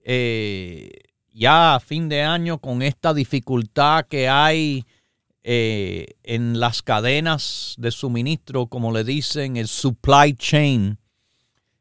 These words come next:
que ha sido interrumpida por una multitud de razones,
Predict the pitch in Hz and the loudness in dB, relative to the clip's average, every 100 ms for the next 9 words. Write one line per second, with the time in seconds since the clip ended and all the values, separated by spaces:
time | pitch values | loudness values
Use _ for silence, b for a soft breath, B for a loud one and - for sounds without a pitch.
0 | _ _ 120 117 117 131 - 143 147 151 | _ _ -2 2 2 0 0 0 0 0
1 | 135 127 120 123 117 120 - 143 151 151 | 0 0 0 -2 0 -2 -2 0 2 4
2 | 147 123 127 156 226 165 135 113 117 98 | 4 2 0 2 2 2 2 0 -4 -6
3 | 139 139 107 101 98 - 123 92 87 - | -2 0 0 -2 -4 -2 -2 -4 -6 -12